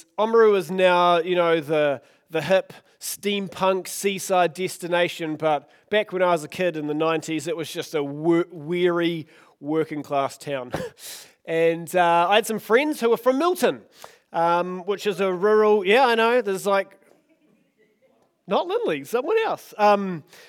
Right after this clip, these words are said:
there's a rural service centre, or Milton is a rural service town just sort of, like, south of Dunedin. And, uh, actually, this one particular occasion,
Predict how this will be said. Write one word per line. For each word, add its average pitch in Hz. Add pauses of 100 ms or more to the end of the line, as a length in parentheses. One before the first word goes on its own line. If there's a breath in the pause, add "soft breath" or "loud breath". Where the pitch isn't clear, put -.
(140 loud breath)
there's 214
a 202
rural 240
service 226
centre, 196
or 180
Milton 196
is 170
a 151
rural 170
service 160
town 160
just 147
sort 160
of, 147
like, 143
south 147
of 131
Dunedin. 151
And, 185 (600 loud breath)
uh, 180
actually, 208 (440)
this -
one 214
particular 180
occasion, 175